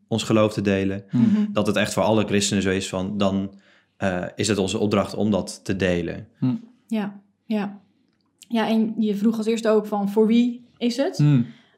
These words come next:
Speaker 3: Ehm, nou, iemand die, dat is een beetje cliché, maar iemand die gelooft. Dus ik denk dat dat ook wel belangrijk is. Je kan pas iets delen als je ergens ook,
Speaker 2: Hmm.
Speaker 3: eh, van overtuigd bent.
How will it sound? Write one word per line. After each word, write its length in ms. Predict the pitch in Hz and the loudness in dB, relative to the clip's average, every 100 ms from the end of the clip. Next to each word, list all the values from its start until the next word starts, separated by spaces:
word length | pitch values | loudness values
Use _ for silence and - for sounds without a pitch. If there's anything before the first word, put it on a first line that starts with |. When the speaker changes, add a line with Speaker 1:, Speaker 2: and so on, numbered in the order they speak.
| - | -6
Speaker 3:
Ehm, 360 | 214 208 202 202 | 0 0 0 0
nou, 220 | 190 170 | 0 0
iemand 280 | 220 208 202 | 2 4 4
die, 420 | 202 190 196 - - | 4 2 -2 -14 -12
dat 100 | - | -8
is 40 | 196 | -4
een 80 | |
beetje 220 | 202 202 - | -2 -2 0
cliché, 380 | 233 - 233 | 0 4 4
maar 120 | 240 - | 4 4
iemand 240 | 233 202 | 4 4
die 100 | 214 | 2
gelooft. 520 | 202 254 208 202 - | 2 4 4 2 -4
Dus 120 | 220 202 | -6 -2
ik 60 | |
denk 200 | 208 214 | 0 0
dat 100 | 214 | -2
dat 100 | 214 | -2
ook 60 | 226 | 0
wel 200 | 202 185 | 0 2
belangrijk 500 | 190 190 185 185 180 | 0 0 -2 -4 -2
is. 220 | 233 - | -4 -4
Je 80 | 202 | -4
kan 200 | 214 220 | -2 0
pas 160 | 202 | 0
iets 160 | 196 196 | 0 2
delen 480 | 202 226 233 214 208 - - - | 4 4 4 4 0 -10 -20 -10
als 240 | - 208 202 | -6 -4 -2
je 60 | 208 | -2
ergens 400 | 202 208 214 214 | -2 -2 -4 -2
ook, 280 | 208 202 | -2 -2
Speaker 2:
Hmm. 120 | 202 190 | -2 0
Speaker 3:
eh, 200 | 190 196 | 0 -2
van 160 | 208 | -4
overtuigd 500 | 202 208 202 247 254 | -4 -2 0 0 0
bent. 400 | 180 180 311 - | 0 0 -2 -6